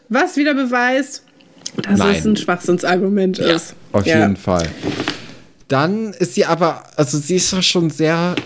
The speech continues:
Speaker 2: behütend über das Ei, aber anscheinend nicht so behütend, dass sie immer weiß, wo das Ei ist,
Speaker 1: Wo
Speaker 2: weil
Speaker 1: es grad ist.
Speaker 2: anscheinend hat sie es öfters mal schon liegen gelassen. Das spricht dann auf jeden Fall Nadine in der nächsten Szene an, als sie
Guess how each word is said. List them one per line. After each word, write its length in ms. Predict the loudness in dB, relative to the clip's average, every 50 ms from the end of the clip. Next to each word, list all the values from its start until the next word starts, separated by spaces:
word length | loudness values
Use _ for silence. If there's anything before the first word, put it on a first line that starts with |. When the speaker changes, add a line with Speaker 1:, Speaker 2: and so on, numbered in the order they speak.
| -10 -12 -10
Speaker 2:
behütend 720 | -2 0 2 2 2 2 0 0 0 0 0 0 0 0
über 220 | -6 -2 0 0 2
das 300 | 2 0 -2 -4 -4 -2
Ei, 380 | 0 2 2 2 2 0 -2 -2
aber 480 | 0 0 0 2 0 -2 -2 -6 -16 -20 _ -12
anscheinend 600 | -4 0 0 0 0 0 0 0 0 0 0 0
nicht 140 | -2 -2
so 140 | 2 2 2
behütend, 560 | 2 2 -2 -2 0 0 0 2 0 -2 -2 _ _ _ -4
dass 280 | 0 0 0 0 -2 -4
sie 360 | -2 0 2 2 2 0 -2 -4 -8 -16 -10
immer 420 | -6 -4 0 0 2 2 0 0 -4 -8 -12 -14 -14 -14 -12
weiß, 680 | -8 -6 -4 -2 -2 0 2 2 2 0 -2 -4 -10 -16 _ -20 -20 -20 -16 -4
wo 60 | -2 0
das 240 | 0 0 0 0 -2
Ei 140 | 0 0 0
ist, 440 | 0 2 0 0 0 0 -2 -8 -16 -20 -8 0
Speaker 1:
Wo 60 | 2 2
Speaker 2:
weil 140 | 4 4
Speaker 1:
es 140 | 4 2 2
grad 220 | 0 0 0 0 2
ist. 80 | 0 0
Speaker 2:
anscheinend 340 | 2 2 2 2 0 0 -4
hat 140 | -6 -4 0
sie 80 | 0
es 120 | 0 0 2
öfters 400 | -2 -2 2 2 0 0 2 0
mal 160 | 0 0 0
schon 240 | 0 0 0 0 2
liegen 260 | 2 0 0 0 2
gelassen. 640 | 2 2 0 0 0 -2 0 2 2 0 0 -2 -8 -16 -18 -16 -16 -14 -14 -16 -16 -16 -6
Das 320 | 0 0 2 2 0 -6 -8 -8 -8 -8 -2
spricht 340 | -2 -2 2 2 2 2 2
dann 120 | 2 0 2
auf 160 | 0 -2 0
jeden 180 | 2 2 2 2
Fall 160 | 2 2 2
Nadine 380 | 4 2 2 0 2 0 0 2
in 60 | 2
der 180 | 2 2 2 2
nächsten 380 | 2 2 2 0 0 -2 -2
Szene 320 | 0 2 2 2 2 2 2
an, 180 | 2 0 2
als 220 | 2 0 -2 0 0
sie 340 | 0 2 2 2 0 -2